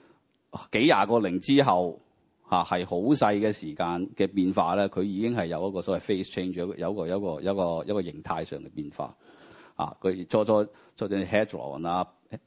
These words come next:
boson 啊，跟住 lepton 啊，一路噉樣，一，一個個 phase 去變化。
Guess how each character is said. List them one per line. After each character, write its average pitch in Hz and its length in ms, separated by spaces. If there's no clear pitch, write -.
boson 90 540
啊， 87 140
跟 110 180
住 92 80
lepton 85 840
啊， - 20
一 113 40
路 110 160
噉 95 160
樣， 127 240
一， 131 80
一 139 60
個 135 180
個 98 80
phase 110 560
去 98 120
變 90 320
化。 82 300